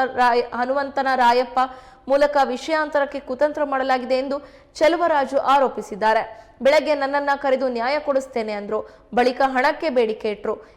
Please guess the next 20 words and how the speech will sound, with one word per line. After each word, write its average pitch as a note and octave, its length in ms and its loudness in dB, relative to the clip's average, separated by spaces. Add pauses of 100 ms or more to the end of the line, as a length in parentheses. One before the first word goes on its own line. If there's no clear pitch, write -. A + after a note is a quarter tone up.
(120)
ಇದಕ್ಕೆ D4 340 2
ನಾನು C4+ 240 0
ಈಗಾಗಲೇ B3+ 420 2
ಉತ್ತರವನ್ನ C4 500 0
ಕೊಟ್ಟಿದ್ದೇನೆ B3 640 -2
ಎಂದಿದ್ದಾರೆ. G#3+ 840 -2
ಹನುಮಂತ D4+ 460 0
ರಾಯಪ್ಪರ C#4 440 2 (500)
ಜೊತೆ C#4+ 300 0
ಮಾತಾಡಿರೋದು D4 680 2
ಸತ್ಯ, G#3+ 440 -4 (360)
ಶಾಸಕನ್ನ C#4+ 600 2
ಬೈಯೋದಕ್ಕೆ C4+ 600 0
ಆಗತ್ತಾ? B3 800 0
ಮೂರು D4+ 200 2
ವರ್ಷದಿಂದ D4 400 2
ಎಷ್ಟು B3 320 0
ಕಷ್ಟಪಟ್ಟಿದ್ದೀನಿ C4 800 -2
ನನಗೆ A3 320 -2
ಗೊತ್ತಿದೆ. G#3+ 640 -4